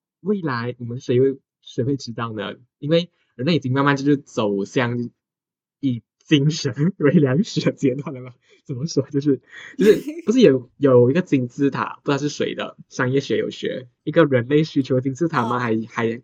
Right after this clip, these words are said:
Speaker 1: 还是什么的？
Speaker 2: 对，对，对，对，
Speaker 1: 反正
Speaker 2: 对，人类七大需求之类的。
Speaker 1: 嗯，对，对，对，对，反正精神就是粮-，粮食这种娱乐东西就排在最后几个啦，还是最后一个这样子。可是
Speaker 2: 对。
Speaker 1: 那个东西已经慢慢在扩大了，因为下面的东西越来越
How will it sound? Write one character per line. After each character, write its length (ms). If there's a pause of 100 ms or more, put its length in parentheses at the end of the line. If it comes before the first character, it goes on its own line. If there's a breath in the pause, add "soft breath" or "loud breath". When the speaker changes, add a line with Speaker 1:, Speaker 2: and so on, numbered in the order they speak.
(100)
Speaker 1:
还 140
是 100
什 140
么 140
的？ 80
Speaker 2:
对， 100
对， 40 (160)
对， 40
对， 80
Speaker 1:
反 160
正 220
Speaker 2:
对， 140
人 160
类 180
七 300
大 240
需 260
求 220
之 160
类 60
的。 60
Speaker 1:
嗯， 20
对， 0
对， 20
对， 100
对， 140
反 140
正 140
精 220
神 140
就 60
是 80 (460)
粮-， 400 (200)
粮 280
食 180
这 80
种 160
娱 100
乐 120
东 120
西 80
就 100
排 120
在 160 (220)
最 160
后 100
几 160
个 200
啦， 200
还 80
是 80
最 120
后 40
一 40
个 120
这 60
样 100
子。 220 (460 soft breath)
可 60
是 100
Speaker 2:
对。 100 (420)
Speaker 1:
那 180
个 80
东 120
西 140
已 20
经 120
慢 100
慢 100
在 80
扩 280
大 180
了， 80
因 60
为 140
下 180
面 80
的 40
东 160
西 300
越 140
来 60
越 200